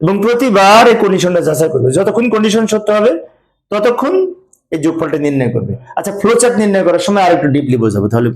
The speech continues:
ভালো মতো বুঝতে পারবে। এরপরে সামের মান প্রিন্ট করে প্রোগ্রাম শেষ করবে। তো এই হচ্ছে আমাদের অ্যালগরিদম। ফ্লোচার্ট লেখার সময় কি করব?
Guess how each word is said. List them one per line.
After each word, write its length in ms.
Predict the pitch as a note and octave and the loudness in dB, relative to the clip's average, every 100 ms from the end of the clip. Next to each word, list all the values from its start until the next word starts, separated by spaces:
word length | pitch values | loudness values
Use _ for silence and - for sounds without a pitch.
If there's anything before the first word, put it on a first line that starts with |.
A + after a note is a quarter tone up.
| - _ - | -8 _ -6
ভালো 140 | C3 B2+ | -4 -2
মতো 140 | A#2 | 0
বুঝতে 280 | A2 A#2+ A#2 | 0 -2 -2
পারবে। 260 | G2 - - - _ _ _ _ _ - | -4 -6 -14 -20 _ _ _ _ _ -10
এরপরে 260 | E3+ A3 | -6 -2
সামের 340 | A3 G#3+ G3+ A3 | 0 0 2 4
মান 200 | G#3 G#3 | 4 4
প্রিন্ট 200 | G3+ G3 | 0 0
করে 120 | G#3+ A#3+ | 0 0
প্রোগ্রাম 320 | G3 D#3+ D#3 | 0 0 0
শেষ 220 | - C#3 | -2 -4
করবে। 260 | - - - - - | -4 -6 -8 -12 -14
তো 60 | - | -4
এই 100 | F3+ | -2
হচ্ছে 180 | F#3+ F#3+ | -2 -2
আমাদের 280 | F3 D#3 - F3 - _ _ _ _ _ _ _ _ _ | -2 0 -2 -4 -10 _ _ _ _ _ _ _ _ _
অ্যালগরিদম। 560 | E3 E3 C#3 C#3 B2 G2+ - - - - _ _ _ _ _ _ _ - | -2 0 2 2 0 -4 -8 -12 -18 -20 _ _ _ _ _ _ _ -10
ফ্লোচার্ট 440 | C3 G3+ A#3+ C4 B3 | -4 0 2 2 2
লেখার 220 | A#3 A3 | 2 0
সময় 280 | G#3+ G#3+ G#3+ | 0 0 0
কি 100 | G3+ | 0
করব? 200 | G3+ | 0